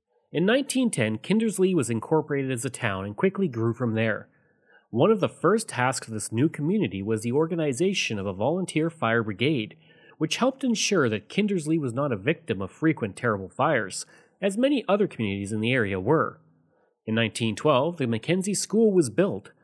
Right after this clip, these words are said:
which would become a regional school soon after, and in nineteen twenty-four, a high school was built. By this point, the community boasted one thousand people. In nineteen twelve, telephone service arrived from Saskatoon, followed by an electric and water system.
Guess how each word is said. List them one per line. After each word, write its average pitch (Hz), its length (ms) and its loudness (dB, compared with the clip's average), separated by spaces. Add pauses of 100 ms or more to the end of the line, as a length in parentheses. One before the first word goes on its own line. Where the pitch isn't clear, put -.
(180)
which 214 180 2
would 214 120 4
become 151 260 2
a 113 80 2
regional 175 380 2
school 117 320 -2
soon 196 340 2
after, 131 540 0 (260)
and 101 80 -4
in 95 80 -6
nineteen 113 400 0
twenty-four, 127 720 -2
a 208 120 0
high 294 180 2
school 117 340 -2
was 90 160 -8
built. - 360 -4 (800)
By 208 120 4
this 330 180 2
point, 175 300 2
the 165 60 -6
community 165 380 2
boasted 117 460 0
one 143 220 2
thousand 131 480 -2
people. - 480 -6 (580)
In 113 100 0
nineteen 117 400 0
twelve, 147 420 0
telephone 170 400 0
service 123 340 -2
arrived 107 320 0
from 104 100 -8
Saskatoon, 135 760 -2 (360)
followed 185 220 4
by 165 100 4
an 139 120 0
electric 180 560 -2
and 180 260 2
water 139 260 2
system. - 540 -4